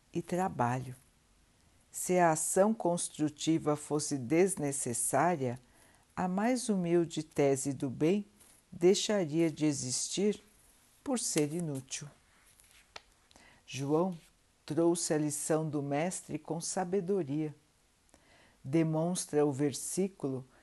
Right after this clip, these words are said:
que somente os que concretizam os ensinamentos do Senhor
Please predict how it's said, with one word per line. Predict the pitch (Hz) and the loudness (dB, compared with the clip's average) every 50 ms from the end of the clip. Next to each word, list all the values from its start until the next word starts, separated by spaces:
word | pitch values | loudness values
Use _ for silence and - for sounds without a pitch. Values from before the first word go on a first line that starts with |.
| _ _ _ | _ _ _
que | - 202 202 | -8 -6 -4
somente | - - 233 196 190 190 190 208 247 311 320 - - 214 | -2 -2 0 0 0 0 0 0 0 0 -2 -4 -6 -6
os | 196 - | -6 -6
que | - - 196 180 | -6 -4 -4 -4
concretizam | - - - - 240 262 294 - - - - 185 180 180 - - - - 202 214 208 175 151 151 139 139 127 113 - - _ _ _ _ _ - | -4 -2 0 2 2 2 2 -2 -8 -4 0 0 0 -2 -4 -8 -6 -2 0 0 0 0 0 0 0 0 0 0 -4 -10 _ _ _ _ _ -6
os | - 156 160 139 156 | -2 -2 0 2 0
ensinamentos | 160 160 151 - - 156 156 151 - 139 147 156 170 196 196 - - 147 143 135 | 0 0 0 -2 -2 -2 0 0 0 0 0 0 0 0 -2 -2 -4 -6 -6 -4
do | 135 139 139 | -4 -4 -4
Senhor | - - - 139 131 127 127 151 175 196 214 | -2 0 0 0 0 0 0 2 2 0 0